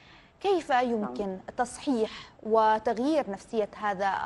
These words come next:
Speaker 1: الطفل؟ عندما نتحدث عن طفل نتحدث عن شاب وعن، وعن شابة في المستقبل.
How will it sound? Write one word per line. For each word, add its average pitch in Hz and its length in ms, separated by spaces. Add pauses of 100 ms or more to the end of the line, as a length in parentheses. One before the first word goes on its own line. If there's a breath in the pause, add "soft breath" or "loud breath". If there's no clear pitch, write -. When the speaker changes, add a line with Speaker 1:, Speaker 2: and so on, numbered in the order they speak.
(120)
Speaker 1:
الطفل؟ 220 420
عندما 247 280
نتحدث 254 500
عن 240 160
طفل 359 260
نتحدث 349 420
عن 285 180
شاب 240 400
وعن، 220 280 (360 loud breath)
وعن 254 440
شابة 190 640
في 214 420
المستقبل. 208 720